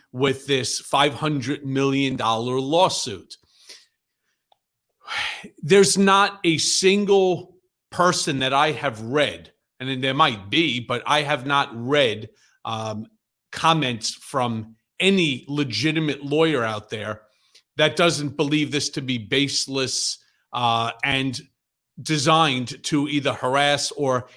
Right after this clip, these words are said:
intimidate not just me, but really to anyone who is willing to stand up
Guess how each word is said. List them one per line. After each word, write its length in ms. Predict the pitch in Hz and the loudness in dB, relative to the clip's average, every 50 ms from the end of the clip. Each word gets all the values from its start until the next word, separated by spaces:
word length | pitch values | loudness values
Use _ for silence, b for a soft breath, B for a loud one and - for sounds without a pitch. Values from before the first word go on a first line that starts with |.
| b b | b b
intimidate 800 | 135 131 131 123 - - 180 180 165 131 117 139 131 123 - 131 | -8 -8 -8 -6 -4 -4 -2 -2 -2 0 0 0 0 0 -4 -6
not 300 | 131 135 151 196 254 247 | -2 0 2 2 2 0
just 380 | - - 233 214 156 - - - | 0 0 0 0 0 -4 -8 -8
me, 580 | 131 123 139 147 165 160 131 104 82 - - _ _ _ _ _ _ _ _ _ _ _ | -8 -6 -2 2 4 4 4 2 0 -6 -14 _ _ _ _ _ _ _ _ _ _ _
but 260 | - 160 165 160 160 - | 0 0 0 0 -4 -6
really 380 | 175 160 180 196 208 208 202 190 | 0 4 6 6 6 6 4 0
to 300 | - - 196 - - - | -2 -4 -8 -8 -4 -2
anyone 640 | 180 185 196 190 180 160 139 131 120 117 117 120 113 - - _ _ _ _ _ - | 0 2 2 2 0 0 -2 -2 -2 -2 -2 -6 -8 -10 -18 _ _ _ _ _ 0
who 320 | 175 170 160 160 165 165 165 | 2 4 4 4 2 0 0
is 480 | 156 156 147 139 139 139 131 123 - - - | 0 0 2 2 0 -2 -2 -4 -6 -8 -8
willing 460 | 139 143 175 196 196 185 165 147 123 | 0 4 4 4 6 4 2 0 -2
to 140 | - - 147 | -4 -6 -6
stand 600 | - - - - - - 175 165 165 165 165 147 | -4 -4 -4 -4 -4 -2 0 0 0 0 2 2
up 320 | 143 135 135 - - - | 2 2 2 0 -6 -16